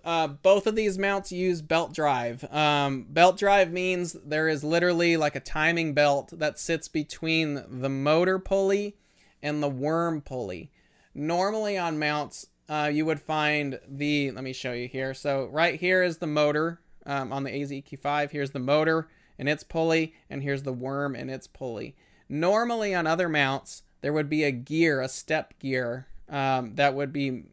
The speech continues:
uh, meshed onto the worm gear, onto the, I'm sorry, onto the motor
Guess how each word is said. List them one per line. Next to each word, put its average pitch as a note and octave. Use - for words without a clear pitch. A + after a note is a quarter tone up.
uh, C3
meshed C#3
onto D3
the C#3
worm E3+
gear, G#3+
onto C#3+
the, C3+
I'm C3+
sorry, B2+
onto C#3+
the C3+
motor D#3+